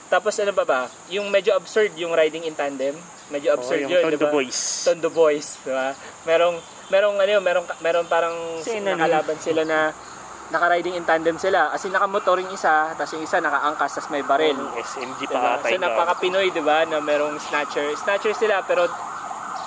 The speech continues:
Speaker 1: for that scene, um, kahit napakasikip ng lugar, nung pinagsushootingan.
Speaker 2: Yung Skinita,
Speaker 1: Mas
Speaker 2: nagmumotor.
Speaker 1: Skinita, nagmumotor.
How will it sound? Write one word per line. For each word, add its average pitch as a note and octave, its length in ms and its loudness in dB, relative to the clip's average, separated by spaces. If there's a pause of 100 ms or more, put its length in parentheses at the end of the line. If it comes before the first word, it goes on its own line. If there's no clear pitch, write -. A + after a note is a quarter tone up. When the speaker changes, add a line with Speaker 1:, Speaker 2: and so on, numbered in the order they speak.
(560)
Speaker 1:
for F3+ 160 0
that F3 180 0
scene, G3 300 -8 (480)
um, D#3 240 0
kahit G3 240 -2
napakasikip F#3+ 480 -2
ng F3+ 160 -6
lugar, E3 340 2
nung F#3+ 140 -8
pinagsushootingan. E3 880 -6
Speaker 2:
Yung E3+ 80 -4
Skinita, E3+ 560 2
Speaker 1:
Mas F#3 80 -2
Speaker 2:
nagmumotor. E3+ 320 2
Speaker 1:
Skinita, D#3 400 4
nagmumotor. E3+ 580 2